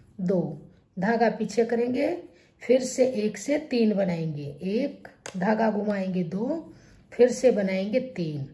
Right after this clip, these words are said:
इन फंदों को थोड़ा सा लूज रखेंगे, ज़्यादा टाइट नहीं करेंगे। एक, धागा घुमाएंगे, दो, फिर से बनाएंगे तीन, धागा अपनी तरफ, फिर से दो फंदे उल्टे।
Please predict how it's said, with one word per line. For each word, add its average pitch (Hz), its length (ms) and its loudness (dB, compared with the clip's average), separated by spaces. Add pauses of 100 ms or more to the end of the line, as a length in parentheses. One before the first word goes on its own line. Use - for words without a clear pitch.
(340)
इन 247 180 -4
फंदों 254 320 0
को 262 120 -2
थोड़ा 247 340 -2
सा 349 160 2
लूज 262 300 2
रखेंगे, 208 540 0
ज़्यादा 220 340 -4
टाइट 254 380 -6
नहीं 214 360 -2
करेंगे। 156 460 -8 (1120)
एक, 233 460 -4 (220)
धागा 220 320 0
घुमाएंगे, 196 520 0
दो, 247 520 -6 (220)
फिर 254 220 2
से - 220 0
बनाएंगे 185 540 -2
तीन, 147 580 -6 (800)
धागा 208 320 0
अपनी 196 420 -4
तरफ, 269 400 -4
फिर 220 220 -2
से 220 220 -2
दो 196 280 -2
फंदे 196 420 -2
उल्टे। 151 600 -4